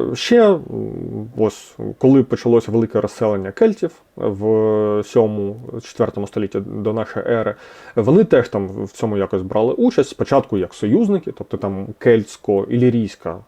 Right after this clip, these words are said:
спільнота утворилася на півночі, потім вони посварилися, почали воювати з одне з іншим, почалося розмежування на півночі між кельтами і, е, ілірійцями. Ну, потім прийшли римляни. Власне, щоб ви знали,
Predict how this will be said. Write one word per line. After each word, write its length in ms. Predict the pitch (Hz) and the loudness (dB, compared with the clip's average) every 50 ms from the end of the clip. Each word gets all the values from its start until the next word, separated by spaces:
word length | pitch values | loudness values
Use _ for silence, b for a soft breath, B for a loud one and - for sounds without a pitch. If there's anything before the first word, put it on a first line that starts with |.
| _ - - 98 | _ -14 -12 -12
спільнота 540 | 98 - - - 95 98 135 214 240 - 170 | -12 -12 -10 -8 -2 2 2 2 4 4 2
утворилася 520 | 165 156 - 151 151 147 123 117 - - 117 | 2 2 4 4 4 4 2 0 -2 -4 -8
на 60 | 110 | -8
півночі, 360 | - 120 107 101 95 - 104 | -6 -6 -6 -6 -8 -4 0
потім 260 | - 143 131 117 107 | 2 2 2 2 0
вони 160 | 104 98 98 | -2 -4 -4
посварилися, 640 | 92 - - 104 - - 113 107 104 95 - - - - | -6 -4 -6 -4 -2 0 2 2 2 0 -2 -4 -8 -12
почали 280 | - - - 98 98 | -12 -8 -8 -6 -6
воювати 460 | 90 101 107 123 170 240 233 - 165 | -2 0 0 2 2 2 2 2 0
з 60 | 151 147 | 2 2
одне 240 | 131 139 143 135 | 0 0 0 0
з 140 | 127 131 139 | 0 2 0
іншим, 240 | 131 120 - - 98 B B B B B B | 0 -2 -6 -10 -14 B B B B B B
почалося 440 | - 156 - - 120 104 98 - 113 | -2 0 2 2 2 2 2 2 0
розмежування 640 | 98 95 87 101 104 101 - 156 202 226 202 190 175 | -2 -2 -2 -2 -4 -2 0 2 2 2 2 2 2
на 80 | 160 151 | 0 0
півночі 460 | - 156 143 139 131 120 - - 113 | 0 -2 -2 -2 -2 -6 -8 -8 -8
між 260 | 104 101 - - 110 107 107 - | -8 -8 -6 -4 -4 -4 0 2
кельтами 480 | 127 120 113 104 - 107 104 101 101 98 B B B B B B B B B B B | 2 2 2 2 -2 -4 -4 -4 -6 -8 B B B B B B B B B B B
і, 260 | - - 113 113 113 110 | -4 -2 0 2 2 2
е, 640 | 104 101 101 - - - 104 101 104 101 101 101 - | 2 2 2 0 0 0 0 0 0 0 -2 -2 0
ілірійцями. 640 | - 120 123 120 120 117 113 107 - 110 104 101 - - | 2 4 4 4 4 2 0 -2 -6 -8 -10 -8 -4 0
Ну, 180 | 214 269 - - _ _ | 0 0 0 -2 _ _
потім 360 | - 160 220 202 - 202 175 | 4 4 4 6 4 2 2
прийшли 440 | - - - - - - 139 139 104 | 0 -2 -6 -4 0 2 2 2 4
римляни. 360 | 95 98 92 80 - - - - - - - - | 2 0 -2 -2 -6 -16 -18 -18 -20 -20 -16 -8
Власне, 500 | - - 98 104 120 120 110 - - 101 101 120 120 - | -4 -2 2 4 4 4 2 0 -4 -12 -12 -12 -14 -12
щоб 140 | - 104 98 | -8 -8 -8
ви 100 | 104 95 | -8 -8
знали, 580 | 92 110 123 170 226 240 226 226 226 208 - | -4 -2 0 2 2 4 4 2 2 0 -2